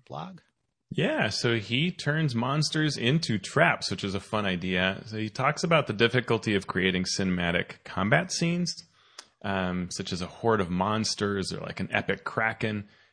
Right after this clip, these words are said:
Speaker 2: And so he proposes using the complex trap mechanics,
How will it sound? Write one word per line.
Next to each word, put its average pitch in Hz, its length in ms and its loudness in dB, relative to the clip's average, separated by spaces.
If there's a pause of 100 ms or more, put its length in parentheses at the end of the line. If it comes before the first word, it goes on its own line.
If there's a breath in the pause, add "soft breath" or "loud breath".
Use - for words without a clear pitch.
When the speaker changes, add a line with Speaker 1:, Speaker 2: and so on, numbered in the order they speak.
Speaker 2:
And 98 140 -4
so - 100 -2
he 127 80 0
proposes 139 580 2
using 110 580 2
the 90 140 -2
complex 107 680 2
trap - 340 0
mechanics, 147 540 0